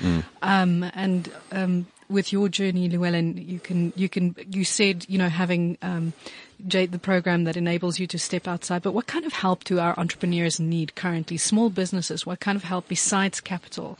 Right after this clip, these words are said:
Speaker 1: Mm.
Speaker 2: do we need?
Speaker 1: So I would say a reality check. Um, there should be, there should be a very clear way for entrepreneurs to get guidance as to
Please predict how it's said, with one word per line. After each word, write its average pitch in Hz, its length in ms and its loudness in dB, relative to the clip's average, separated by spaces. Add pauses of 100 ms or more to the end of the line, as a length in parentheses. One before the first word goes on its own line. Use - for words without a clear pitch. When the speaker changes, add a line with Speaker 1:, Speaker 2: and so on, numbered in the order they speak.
(120)
Speaker 1:
Mm. 90 260 0
Speaker 2:
do 190 140 4
we 180 140 2
need? 165 340 -4 (600)
Speaker 1:
So - 120 6
I 156 40 10
would 151 120 6
say 113 300 10 (220)
a 110 60 4
reality 92 460 6
check. - 320 0 (220)
Um, 85 320 4
there 107 220 4
should 107 240 4
be, 95 400 6 (1200)
there 113 100 10
should 135 240 10
be 123 300 12 (260)
a 107 260 12 (100)
very 113 580 10 (800)
clear 104 540 8 (1040)
way 95 440 8
for - 280 6
entrepreneurs 92 640 6
to - 120 -4
get 87 400 4 (320)
guidance 90 680 6 (140)
as 90 180 2
to 90 320 4